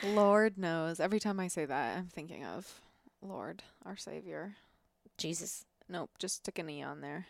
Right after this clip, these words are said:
Speaker 2: Lord.
Speaker 1: My girl.
Speaker 2: Ugh, we will never be royals, Bridget.
Speaker 1: That's true.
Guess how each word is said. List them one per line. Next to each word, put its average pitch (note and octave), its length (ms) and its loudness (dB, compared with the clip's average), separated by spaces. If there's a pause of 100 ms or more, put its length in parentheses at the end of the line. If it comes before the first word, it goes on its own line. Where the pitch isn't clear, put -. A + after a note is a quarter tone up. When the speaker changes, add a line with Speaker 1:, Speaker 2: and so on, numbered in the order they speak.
(180)
Speaker 2:
Lord. E3 540 4 (160)
Speaker 1:
My F3 160 -8
girl. E3+ 360 -6 (320)
Speaker 2:
Ugh, F3+ 200 4 (160)
we G#3 100 4
will B3+ 140 6
never D#3 320 4
be D#3 100 -2
royals, A2+ 480 -2
Bridget. - 420 -6
Speaker 1:
That's - 280 0
true. D#3+ 340 4